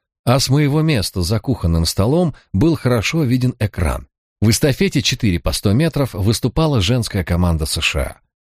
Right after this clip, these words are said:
Кроме меня это никого не интересовало. Громыхнул выстрел стартового пистолета, и меньше чем через сорок две секунды С Ш А выиграли золотую медаль. Я гордо прижал кулак к груди и бормотал себе под нос:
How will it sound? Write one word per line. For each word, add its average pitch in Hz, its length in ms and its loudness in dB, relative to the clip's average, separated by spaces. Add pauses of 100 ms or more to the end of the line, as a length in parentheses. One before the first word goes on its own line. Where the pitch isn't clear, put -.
(140)
Кроме 98 280 4
меня 95 340 4
это 92 240 -2
никого 82 420 0
не 82 140 2
интересовало. 90 640 -2 (360)
Громыхнул 107 580 2
выстрел 143 580 -2 (140)
стартового 123 720 0
пистолета, 127 560 0
и 117 260 2
меньше 127 400 0
чем 117 220 0
через 117 300 0
сорок 139 440 0
две 101 320 0
секунды 139 600 -2
С - 160 -2
Ш - 180 -2
А 135 240 0 (180)
выиграли 127 680 2
золотую 101 480 0
медаль. 92 380 0 (520)
Я 104 180 6
гордо 107 460 2
прижал 101 420 0
кулак 101 460 -2
к - 20 -20
груди 98 540 0 (100)
и 101 80 2
бормотал 95 500 2
себе 85 220 -2
под 82 180 0
нос: 78 320 -2